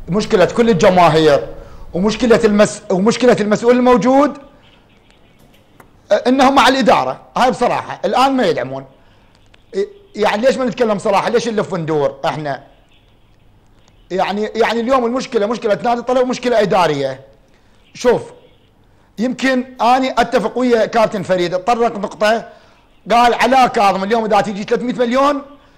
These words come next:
أنا أقدر أطلعها من عنده بخمس دقائق وأسرع، وفعلًا أنا خلال وج-، فترة وجود بنادي الطلبة لمست من علاء كاظم حب كبير للفريق، يعني أ-، أ-، بصراحة،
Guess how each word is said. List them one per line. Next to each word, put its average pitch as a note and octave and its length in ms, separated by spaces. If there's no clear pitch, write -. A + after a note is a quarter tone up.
أنا B3 280
أقدر A#3+ 180
أطلعها A#3+ 300
من A#3+ 80
عنده A#3 140
بخمس B3+ 200
دقائق C4+ 300
وأسرع، G#3+ 260
وفعلًا F#3+ 520
أنا A#3 320
خلال A#3 320
وج-، A3 240
فترة G#3+ 340
وجود G3+ 220
بنادي B3 180
الطلبة B3 560
لمست A#3+ 520
من A3 180
علاء B3+ 340
كاظم C#4 580
حب C4 280
كبير B3 360
للفريق، A#3 560
يعني A3 260
أ-، A#3+ 140
أ-، - 40
بصراحة، E3 640